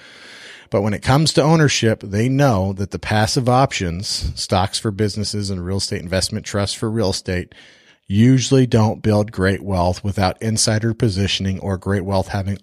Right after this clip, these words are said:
already been invested. As a result, they usually head straight for active investing in business or real estate.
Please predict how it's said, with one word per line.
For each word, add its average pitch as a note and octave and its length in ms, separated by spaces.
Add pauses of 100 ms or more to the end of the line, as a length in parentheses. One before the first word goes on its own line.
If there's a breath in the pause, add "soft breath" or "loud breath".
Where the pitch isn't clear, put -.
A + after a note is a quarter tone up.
(120)
already F#2 480
been E2+ 240
invested. F2+ 580 (920 soft breath)
As A#2 180
a D3 60
result, B2 420
they G#2 120
usually A#2 540
head A2 240
straight G2+ 360
for - 120
active G2+ 320
investing G2+ 520
in F#2+ 80
business F2+ 440
or G2 120
real B2 160
estate. - 320